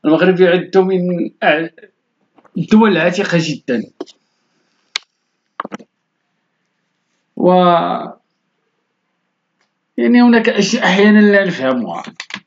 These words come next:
لأنها غير مفهومة، لكن البعض يفعلها، آه، لأن الثقافة شيء وتعلم الحساب شيء آخر.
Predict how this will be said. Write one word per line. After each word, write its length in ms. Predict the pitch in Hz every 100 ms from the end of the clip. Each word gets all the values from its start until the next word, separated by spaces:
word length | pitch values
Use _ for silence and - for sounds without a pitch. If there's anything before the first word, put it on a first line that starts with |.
| _ _ _ _ _ _ _ - - _ _
لأنها 280 | 285 247 247
غير 220 | 208 233
مفهومة، 500 | 202 - 131 127 101 - _ _ _ _ _ _ _ _ -
لكن 320 | 226 220 202
البعض 340 | 202 190 160 - - _ _ _ _ -
يفعلها، 800 | 262 202 196 185 143 131 127 - _ _ _ _ _ _ _ _ _ _ _ _ _ _ _ -
آه، 120 | -
لأن 260 | 254 254 247
الثقافة 840 | 214 214 220 214 196 185 - - _ _ _ _ _ _ _ _ _ _ _ _
شيء 360 | - 202 - - _ _ _ _ _ _ _ _ _ _ - - - _ _ -
وتعلم 720 | 240 196 165 175 170 175 - -
الحساب 520 | - 165 165 156 127 - _
شيء 180 | - - -
آخر. 340 | - - 202